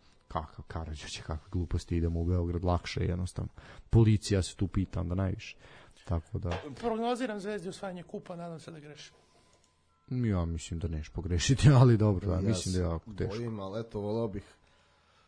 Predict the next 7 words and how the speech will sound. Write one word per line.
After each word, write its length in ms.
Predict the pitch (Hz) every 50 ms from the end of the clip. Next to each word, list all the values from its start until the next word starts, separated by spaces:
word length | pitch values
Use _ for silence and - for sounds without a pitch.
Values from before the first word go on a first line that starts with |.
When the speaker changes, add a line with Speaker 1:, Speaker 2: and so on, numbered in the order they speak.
| _ _ -
Speaker 3:
voleo 400 | 101 95 107 120 151 175 170 147
bih 240 | 135 139 135 131 123
da, 300 | 131 131 131 131 127 123
da 200 | 113 107 120 120
vidim 380 | 120 123 156 151 127 127 127 123
jedan 240 | 127 127 139 135
Partizan 800 | 123 - 113 110 - - 123 120 110 117 139 135 120 107 104 98